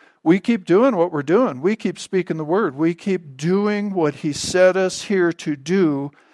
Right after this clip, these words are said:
but I can't force the result.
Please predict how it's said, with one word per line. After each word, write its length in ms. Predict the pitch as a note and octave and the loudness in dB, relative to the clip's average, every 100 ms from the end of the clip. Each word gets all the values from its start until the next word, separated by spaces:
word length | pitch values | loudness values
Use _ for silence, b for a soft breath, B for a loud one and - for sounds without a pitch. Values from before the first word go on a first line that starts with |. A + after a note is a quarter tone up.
| b b | b b
but 120 | C3 | -6
I 120 | C3+ C3+ | -6 -8
can't 720 | - - G#3+ G3+ F#3+ G3 - _ _ | -14 -8 -4 -2 -4 -6 -16 _ _
force 840 | _ - - F#3+ D#3 C3+ C#3 - - _ | _ -20 0 2 2 0 -6 -14 -20 _
the 160 | D3+ D3 | -6 -4
result. 920 | C#3+ C#3 C3+ C3 D3 C3 B2+ - | -4 -8 -10 -4 0 0 -4 -12